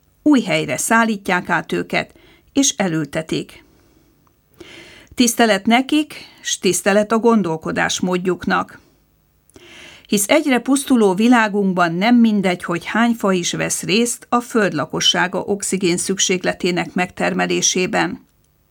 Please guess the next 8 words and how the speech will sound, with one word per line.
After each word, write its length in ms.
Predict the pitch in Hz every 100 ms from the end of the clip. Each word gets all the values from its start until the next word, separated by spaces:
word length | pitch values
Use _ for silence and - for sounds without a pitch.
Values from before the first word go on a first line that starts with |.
| _ _ _ _ - - - - - - -
Most 180 | 214
mondhatnánk, 640 | 254 330 339 247 240 226 214
hogy 200 | 175 -
egy-két 480 | - 262 262 226 208
fa 320 | - 175 165 - -
nem 200 | - 170
is 240 | - - -
oszt, 520 | 233 247 - -